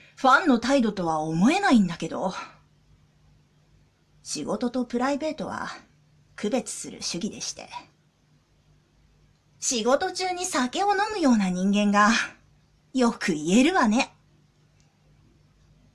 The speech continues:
飲酒は仕事の一部ですから。冗談を言っている風ではなかった。この冷淡な女が、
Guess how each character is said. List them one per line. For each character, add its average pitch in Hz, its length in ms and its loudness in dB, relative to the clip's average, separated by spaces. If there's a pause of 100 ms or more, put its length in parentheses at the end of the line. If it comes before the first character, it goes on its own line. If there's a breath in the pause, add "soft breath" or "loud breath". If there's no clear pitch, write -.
飲 175 220 -4
酒 - 200 -6
は 185 160 -2
仕 - 160 -6
事 214 260 -2
の 220 140 0
一 196 260 -4
部 269 100 -6
で 190 120 -8
す - 120 -16
か - 100 -10
ら。 - 80 -16 (3000)
冗 196 320 2
談 262 260 2
を 170 60 -6
言 151 80 -16
っ - 40 -20
て - 180 -6
い 220 100 0
る 220 80 0
風 240 240 -2
で 196 80 -8
は - 180 -14
な 156 140 -8
か - 120 -10
っ - 60 -14 (100)
た。 - 140 -14 (1600)
こ 208 240 -2
の 294 200 4
冷 262 240 2
淡 349 240 2
な 240 160 2
女 226 260 4
が、 202 160 0